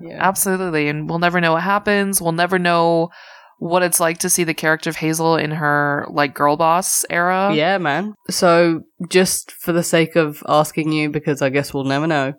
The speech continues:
Speaker 1: do you think Hazel's baby is Byron's or Jay's?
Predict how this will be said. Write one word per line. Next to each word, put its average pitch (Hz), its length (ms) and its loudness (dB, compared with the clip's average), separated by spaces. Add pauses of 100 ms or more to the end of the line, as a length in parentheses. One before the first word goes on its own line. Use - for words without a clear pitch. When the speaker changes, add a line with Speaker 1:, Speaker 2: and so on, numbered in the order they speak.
(500)
Speaker 1:
do 160 100 -2
you 160 200 4
think 151 480 -2 (320)
Hazel's 147 800 0 (180)
baby 135 600 -2
is 123 360 -4 (140)
Byron's 165 720 0 (120)
or 143 180 -4
Jay's? - 480 -8